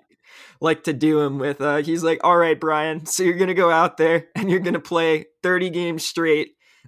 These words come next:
And this team's defense has, uh, <laughs> Andrew McDonald and Brandon Manning on it,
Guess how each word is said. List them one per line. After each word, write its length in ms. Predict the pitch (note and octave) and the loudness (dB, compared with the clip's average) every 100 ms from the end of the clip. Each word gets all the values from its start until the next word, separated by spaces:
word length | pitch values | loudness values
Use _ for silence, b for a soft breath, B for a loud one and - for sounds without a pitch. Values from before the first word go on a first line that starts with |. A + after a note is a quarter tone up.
| - | -4
And 280 | G#3 F3+ - - _ _ _ _ B B C4+ | -2 -2 -4 -12 _ _ _ _ B B -6
this 240 | E3 F#3 - | -2 -2 -4
team's 360 | G3 F#3+ F3+ | -4 -4 -6
defense 600 | D3 F3+ F#3 F3 E3 E3 | -8 -10 -6 -2 -2 -4
has, 320 | - E3 D#3+ D3+ | -4 -2 -2 -2
uh, 320 | D3 C#3 C#3 _ _ _ _ _ _ _ - | -2 -4 -6 _ _ _ _ _ _ _ -10
<laughs> 920 | - - G#3+ G3 - - - - - | -8 -4 -2 -2 -6 -20 -20 -12 0
Andrew 340 | F3 F#3 G3 | 0 2 -2
McDonald 580 | F#3 F3+ E3 E3+ E3+ D#3+ | -2 0 2 2 2 -2
and 160 | D#3 | -4
Brandon 420 | C#3+ D#3+ D#3+ D#3+ D3+ | -2 -2 -2 -2 -2
Manning 380 | D#3 D#3 D3+ | -2 -2 -2
on 220 | C#3 C#3+ C3+ | -4 -4 -4
it, 200 | C3 | -6